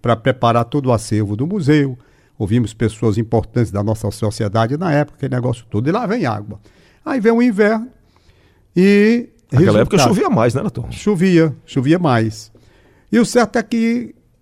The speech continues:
Speaker 1: houve um problema lá no museu, rapaz, porque a água começou a descer e a, e a água não, ficou pela cintura.
Speaker 2: Hum, eu
Speaker 1: Pela
Speaker 2: lembro, viu, Tom?
Speaker 1: cintura.
Speaker 2: Eu
Speaker 1: Resultado. Então,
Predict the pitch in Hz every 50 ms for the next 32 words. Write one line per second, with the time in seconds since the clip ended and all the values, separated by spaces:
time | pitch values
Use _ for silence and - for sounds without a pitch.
0 | _ _ - 180 214 220 208 180 226 202 - - 208 202 170 170 180 190 185 190
1 | 180 175 175 180 180 180 175 180 165 120 139 165 202 175 190 - - 165 - -
2 | 208 - - - 208 180 170 190 196 190 175 - 196 175 165 151 - 175 156 139
3 | 139 143 131 - - 185 202 226 196 - - 156 160 170 175 165 156 147 165 165
4 | 160 147 160 175 165 165 160 151 139 131 123 - 147 139 - 143 143 139 120 -
5 | - - 165 190 202 175 - - 233 - - - 147 120 120 117 117 107 - 98
6 | 95 95 95 92 95 - - 160 - - 135 135 113 107 123 175 165 - 117 98
7 | 90 82 67 58 - 110 160 196 143 175 190 139 - 120 104 95 95 - - 214
8 | 226 233 226 202